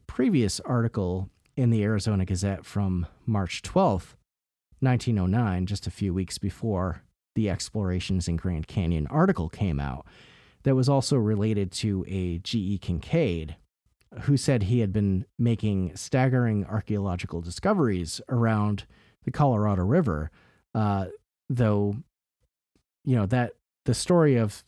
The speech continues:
the explorations in Grand Canyon was never followed up on. The story went silent after May of that year, uh, and nobody really remembered it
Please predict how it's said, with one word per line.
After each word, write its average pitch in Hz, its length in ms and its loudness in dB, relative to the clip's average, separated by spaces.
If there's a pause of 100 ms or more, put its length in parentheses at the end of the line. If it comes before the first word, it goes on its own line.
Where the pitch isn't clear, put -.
(100)
the 117 80 0
explorations 101 880 -2
in 98 120 -6
Grand 90 280 -2
Canyon 87 420 0
was 76 320 -10
never 95 280 -2
followed 85 420 -4
up 95 180 -4
on. 71 140 -12 (500)
The 120 60 0
story 127 360 2
went 90 220 -2
silent 147 600 2
after 107 680 -2 (140)
May 117 520 0
of 107 180 -6
that 98 200 -2
year, 160 420 2 (800)
uh, 135 420 2
and 170 340 6 (880)
nobody 214 440 8
really 180 680 6 (420)
remembered 156 460 6
it 85 220 -4